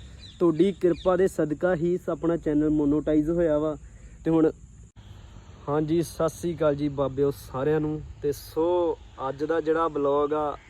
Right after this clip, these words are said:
ਆਪਾਂ ਪਹੁੰਚ ਚੁੱਕੇ ਸੀ ਗਰਾਊਂਡ, ਤੇ ਇਹ ਮੇਰੇ ਨਾਲ ਡਿਪਟੀ, ਮੇਰਾ ਯਾਰ। ਤੇ ਸੋ ਗਰਾਊਂਡ ਪਹੁੰਚ ਚੁੱਕੇ ਆ, ਤੇ ਟਾਈਮ ਤਕਰੀਬਨ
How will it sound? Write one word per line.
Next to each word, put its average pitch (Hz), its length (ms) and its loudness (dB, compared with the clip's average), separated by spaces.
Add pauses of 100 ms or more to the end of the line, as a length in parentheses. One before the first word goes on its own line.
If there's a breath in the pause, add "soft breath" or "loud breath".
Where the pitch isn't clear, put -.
ਆਪਾਂ 165 340 -2
ਪਹੁੰਚ 156 380 -2
ਚੁੱਕੇ 147 220 -4
ਸੀ 151 120 -2 (100)
ਗਰਾਊਂਡ, 143 440 0 (560)
ਤੇ 143 160 -2 (100)
ਇਹ 185 220 6
ਮੇਰੇ 170 240 0
ਨਾਲ 147 440 0 (380)
ਡਿਪਟੀ, 139 420 -2 (280)
ਮੇਰਾ 131 300 -6 (140)
ਯਾਰ। 131 440 -2 (560 loud breath)
ਤੇ 135 100 -6
ਸੋ 156 280 -4
ਗਰਾਊਂਡ 147 440 -2
ਪਹੁੰਚ 165 380 -4
ਚੁੱਕੇ 180 340 0
ਆ, 165 120 0 (180)
ਤੇ 160 120 -2 (180)
ਟਾਈਮ 160 400 -2 (460)
ਤਕਰੀਬਨ 151 500 -4